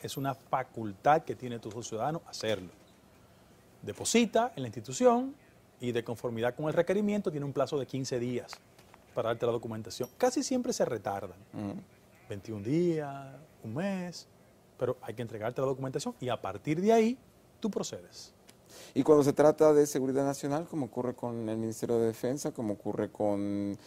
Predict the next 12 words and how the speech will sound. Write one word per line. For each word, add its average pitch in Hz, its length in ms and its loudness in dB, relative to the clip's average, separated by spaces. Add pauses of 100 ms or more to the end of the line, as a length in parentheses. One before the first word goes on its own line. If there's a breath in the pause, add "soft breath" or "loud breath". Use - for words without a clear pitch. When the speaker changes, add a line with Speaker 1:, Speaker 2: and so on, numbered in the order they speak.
(140 soft breath)
Speaker 2:
cestur, 143 520 0
por 120 180 0
Speaker 1:
Tú 117 60 0
sabes - 100 -10
Speaker 2:
ejemplo. 226 240 2
Speaker 1:
que 135 100 2
hay - 80 0
dos 196 240 -4
conceptos 127 800 -10 (360)
que 139 80 -8
se 127 160 -4
discuten. 110 480 -10